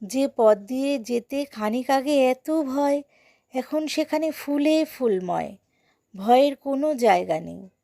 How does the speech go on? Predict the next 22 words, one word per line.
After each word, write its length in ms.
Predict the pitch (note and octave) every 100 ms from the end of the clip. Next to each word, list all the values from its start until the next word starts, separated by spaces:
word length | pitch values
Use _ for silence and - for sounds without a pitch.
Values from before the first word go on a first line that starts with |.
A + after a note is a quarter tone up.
| _ _ _ _ _ _
পাহাড়ের 480 | A#3 A3+ A3 A#3 B3
নিচে 440 | A3+ A3+ - C4+ D4+
পৌঁছতে 600 | B3+ A3 A#3 B3 A#3+ A3+
না 140 | A3+
পৌঁছতে 760 | G#3+ G#3+ A3 B3 A#3+ C4 C#4+ F4+ _ _ _ _
পাহাড়ের 500 | G#3+ G#3 G#3 A3 A3+
পায়ের 460 | G#3 G3+ F#3+ G3+ G#3
কাছে 540 | - G#3 G3+ - D4
বুড়ো 380 | C4+ A3+ G#3 G#3
দাদুর 540 | G3 F#3 F#3 A3+ C#4+ -
ছোট 320 | - A3 -
ঘরের 600 | A#3 - G3 A3 C#4+ A#3+
দোর 240 | G3+ G3 F#3+
খুলে 380 | - F#3+ F3
যায়। 300 | E3+ D#3 G3 - _ _ _ _ _ _ -
কবরেজকে 680 | A3+ G#3+ B3 B3+ - C#4+ C#4+
সঙ্গে 440 | B3 A#3 A3 A#3+
করে 340 | A#3 B3 C4+ D#4+
পিসি 420 | - A#3+ - A3+
বেরোয় 500 | G#3 G3+ A3+ E4 F#4
শম্ভুর 580 | - A#3+ G#3+ G#3 B3 C4
খোঁজে। 440 | - F3 E3+